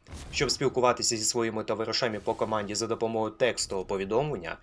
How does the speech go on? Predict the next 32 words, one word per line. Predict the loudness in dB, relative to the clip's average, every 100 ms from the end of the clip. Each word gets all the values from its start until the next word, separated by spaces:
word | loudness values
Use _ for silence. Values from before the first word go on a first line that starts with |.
| -16 -18 -2
ми | 2
можемо | 4 4 4
натиснути | 2 2 0 0 0 0
клавішу | 2 2 2 -2 2
Enter, | 2 2 -2 -10 -8
щоб | -2 0
відкрити | 0 -4 -2 -2 -2
чат, | -2 -2 -4 -12 -20 -20 -10
і | -4
це | 0
відкриє | 0 0 0 2
меню | 2 0 0
чату | 2 2 2
в | 0
нижньому | -2 -2 -2 0
правому | 4 4 4 -2
куті. | -4 -6 -8 -10 -16 -20 -20 -20 -20 -2
Перебуваючи | 2 4 6 6 6 2
в |
чаті, | 0 2 4 2 2
ви | 2
можете | 0 -2 -2
кілька | -4 -2 0
разів | 2 2 0
натискати | -2 0 -2 0 0 0
Tab, | 2 2 2
щоб | 0 -4 -2
переходити | -2 -2 0 0 0 0
між | 0 0
різними | 0 0 -2 -2
каналами | 0 2 2 2 0
чату. | -2 -2 -4 -10